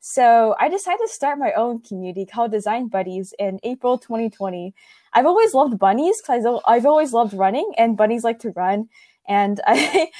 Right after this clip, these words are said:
have an art business called Candy Le-, Candy Leaf Designs, which is logo is the bunny, and buddy kinda sounds like bunnies. And so, <laughs> and then that, that makes our logo a bunny <laughs> as well, and our mascot a bunny,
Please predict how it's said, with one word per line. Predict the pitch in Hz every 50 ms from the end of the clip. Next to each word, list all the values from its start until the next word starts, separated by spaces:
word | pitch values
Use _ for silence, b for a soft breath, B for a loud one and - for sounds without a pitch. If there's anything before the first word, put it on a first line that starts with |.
| B B B B
have | - 330 349 370
an | 320 -
art | 240 262 254
business | - 285 294 - 302 277
called | - - 277 247 233
Candy | - - 226 214 233 233 247 277
Le-, | - _
Candy | - - 220 214 233 247
Leaf | 247 302 320
Designs, | 311 302 302 285 269 277 302 302
which | - - -
is | 214 190
logo | 190 190 196 208 220 262
is | 285 277
the | - 285
bunny, | - 302 311 311 320 330 349 b b b b
and | - 233 240 226
buddy | - 208 208 214 269 277
kinda | - - 285 269 277
sounds | 285 - 247 254 262
like | 277 247 196 _
bunnies. | - 185 190 233 302 392 494 - - - b b b b b b b b b
And | 247 262 262 262
so, | - 277 262 262 254
<laughs> | 311 330 339 - - 381 339 - 392 392 - 453 453 - - - - - - - - - _
and | 240 262 262
then | 262 277
that, | 262 294 294 285 - _
that | 277 269 277
makes | 302 330 339 -
our | 392 311 294
logo | 262 226 220 214 285 294
a | 285 269
bunny | 226 233 226 240 254 254
<laughs> | 285
as | 269 -
well, | 277 262 285 - - - 349 339 440 415 -
and | - 277
our | 269 269
mascot | 262 247 220 214 233 - - 302 262 226 285
a | 294
bunny, | 294 294 302 320 339 359 403